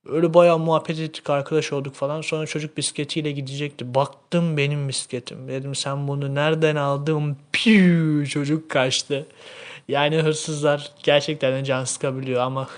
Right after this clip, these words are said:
kendi hırsızınla arkadaşça oyun oynamak da ayrı bir böyle bir nasipsizlik. <laughs> Bu, bu da bana kısmetmiş diyorum ve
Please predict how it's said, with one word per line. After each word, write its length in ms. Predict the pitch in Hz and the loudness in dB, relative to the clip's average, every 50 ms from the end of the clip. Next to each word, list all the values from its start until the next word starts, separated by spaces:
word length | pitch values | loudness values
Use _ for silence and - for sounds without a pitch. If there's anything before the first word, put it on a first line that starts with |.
| - - | -12 -8
kendi 320 | - 143 139 139 156 165 | -4 -2 -2 0 0 2
hırsızınla 520 | 160 156 151 - - 135 135 139 139 131 117 | 2 2 0 -2 -6 -8 -6 -6 -4 0 0
arkadaşça 580 | 117 123 131 - 151 147 139 139 - - 127 | 0 0 0 0 0 0 0 0 0 -2 -2
oyun 180 | 120 135 139 139 | -2 0 0 -2
oynamak 500 | 135 135 139 139 143 143 139 143 - - | -2 -2 -2 -2 -2 -2 -4 -4 -2 -2
da 140 | 135 135 - - - - - - - - - - | -2 -2 -4 -8 -20 -20 -18 -18 -18 -16 -8 -2
ayrı 280 | 123 123 127 135 139 139 | 0 2 2 2 2 0
bir 160 | 135 127 123 | -2 -4 -4
böyle 240 | 127 123 123 120 123 | -4 -4 -4 -4 -6
bir 100 | 123 123 | -6 -6
nasipsizlik. 840 | 120 120 - - - - - - 131 120 123 135 131 - - - - - - - - | -6 -6 -6 -6 -8 -6 -6 -6 -6 -8 -8 -10 -10 -12 -16 -18 -18 -20 -20 -20 -20
<laughs> 200 | _ _ - - | _ _ -2 0
Bu, 400 | 190 175 156 143 151 156 156 151 | 2 2 2 2 2 2 2 4
bu 60 | 165 | 6
da 120 | 175 165 156 | 6 6 6
bana 240 | 151 156 160 156 | 6 4 4 2
kısmetmiş 840 | 156 - - - - 135 127 127 - - 151 147 - - - - - | 0 -2 -4 -4 -2 -4 -6 -6 -6 -6 -4 -4 -2 -4 -4 -4 -4
diyorum 400 | 139 135 131 131 151 156 156 143 | -2 0 0 2 2 0 0 2
ve 240 | 139 143 143 156 | 2 2 2 0